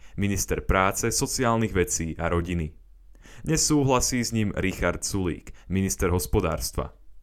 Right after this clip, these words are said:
„Výlučne vlastník stránky, ktorý ju spravuje alebo ktorý ju založil, rozhoduje o jej obsahu.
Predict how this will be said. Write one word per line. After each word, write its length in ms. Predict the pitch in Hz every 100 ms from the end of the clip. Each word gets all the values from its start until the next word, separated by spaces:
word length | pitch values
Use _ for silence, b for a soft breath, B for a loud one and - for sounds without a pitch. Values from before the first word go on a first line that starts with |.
| B B B
„Výlučne 560 | - 135 135 131 - 127
vlastník 480 | 113 123 - 127 120
stránky, 640 | - - 110 110 107 -
ktorý 360 | - - 92 90
ju 40 |
spravuje 560 | - - 98 101 117 113
alebo 320 | 90 98 95
ktorý 400 | - - 110 107
ju 40 | 104
založil, 480 | 107 101 90 80 76
rozhoduje 560 | 87 87 95 90 90
o 160 | - 85
jej 120 | 82
obsahu. 480 | 90 - - 82 76